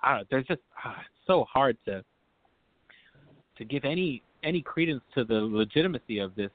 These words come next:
thing because it's just not, it's not interesting. Seemingly no wrestler cares about them. No, <laughs> no security cares other than one short guy from tonight. Um,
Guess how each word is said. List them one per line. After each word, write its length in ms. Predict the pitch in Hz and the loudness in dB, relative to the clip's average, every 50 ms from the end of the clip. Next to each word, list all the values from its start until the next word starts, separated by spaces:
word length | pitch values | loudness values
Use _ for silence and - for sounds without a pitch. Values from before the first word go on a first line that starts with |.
| _ | _
thing 260 | - 107 98 95 95 - - | -6 -6 -4 -4 -6 -8 -8
because 300 | 107 98 - 113 107 101 | -8 -4 -2 -2 0 0
it's 140 | 107 104 - | -4 -8 -6
just 180 | - 123 - - | -8 -8 -8 -2
not, 340 | 123 131 147 147 131 107 - - _ _ _ _ _ _ _ _ | 2 4 4 4 4 2 -2 -6 _ _ _ _ _ _ _ _
it's 160 | - 127 - | -6 -2 2
not 180 | 156 156 175 170 | 2 4 4 4
interesting. 600 | 151 127 - - 113 - _ 120 110 107 117 123 - _ _ _ _ _ _ _ _ _ 127 131 135 135 - - | 2 -2 -4 -6 -10 -8 _ -4 -4 -4 -6 -8 -14 _ _ _ _ _ _ _ _ _ -8 -8 -8 -8 -8 0
Seemingly 400 | - 220 233 240 220 190 170 139 | 4 4 6 6 4 4 4 4
no 220 | 127 131 156 165 151 | 4 4 6 6 6
wrestler 440 | 127 135 156 120 - _ 135 117 | 4 4 2 0 -2 _ -6 -6
cares 360 | 107 - 143 131 151 165 143 120 | -4 -4 -4 -4 -2 -2 -4 -6
about 260 | 101 90 90 92 - | -8 -10 -10 -10 -10
them. 260 | - 95 101 131 143 - _ _ _ _ _ _ _ _ _ _ | -12 -14 -14 -14 -18 -20 _ _ _ _ _ _ _ _ _ _
No, 540 | - 127 139 151 160 156 151 143 139 135 120 - 233 208 - - | 0 4 4 6 6 6 4 4 2 0 0 0 0 0 0 -6
<laughs> 280 | _ _ _ _ _ _ | _ _ _ _ _ _
no 200 | 131 139 143 151 - | -4 -2 -2 -2 -4
security 540 | - 120 - - 123 127 165 185 160 131 120 - | -6 -12 -10 -8 -6 -4 -2 -2 -4 -4 -8 -8
cares 300 | - 113 113 120 123 123 | -6 -6 -4 -4 -4 -4
other 220 | 123 117 117 117 | -6 -6 -6 -8
than 340 | 110 113 113 110 104 101 98 | -8 -8 -8 -8 -8 -10 -6
one 220 | 98 110 117 120 110 - | -4 -2 -2 -2 -4 -4
short 220 | - 123 120 113 117 | -4 -4 -2 0 -2
guy 160 | 113 110 110 | -2 -2 -2
from 160 | - 113 104 | -4 -8 -12
tonight. 440 | - - 101 117 135 139 123 117 - _ _ _ _ _ - _ | -10 -8 -4 -2 -2 -2 -2 -4 -8 _ _ _ _ _ -6 _
Um, 580 | - - 127 123 120 120 117 113 110 110 104 101 | 6 6 6 6 4 2 0 -2 -2 -2 -2 0